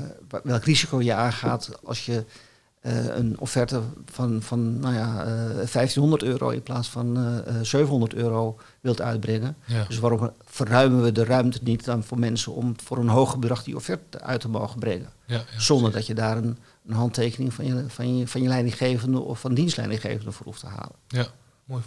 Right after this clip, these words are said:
Speaker 2: mooi voorbeeld.
Speaker 1: Ja.
Speaker 2: En, ehm, dan gaan we lekker even naar die thuissituatie, hè? Want, eh, de thuissituatie heeft een groter effect op werkplezier dan een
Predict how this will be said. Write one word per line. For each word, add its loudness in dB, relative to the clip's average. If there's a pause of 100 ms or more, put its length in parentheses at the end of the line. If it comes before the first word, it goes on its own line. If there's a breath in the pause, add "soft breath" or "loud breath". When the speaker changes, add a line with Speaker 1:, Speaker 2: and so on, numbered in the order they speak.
Speaker 2:
mooi -6
voorbeeld. -4 (140)
Speaker 1:
Ja. -4 (420)
Speaker 2:
En, -2
ehm, 4
dan -2
gaan 4
we 4
lekker 6
even 6
naar 6
die 0
thuissituatie, 2
hè? 4
Want, 2
eh, 2
de -2
thuissituatie 2
heeft -2
een -6
groter 2
effect -2
op -2
werkplezier 2
dan -2
een -4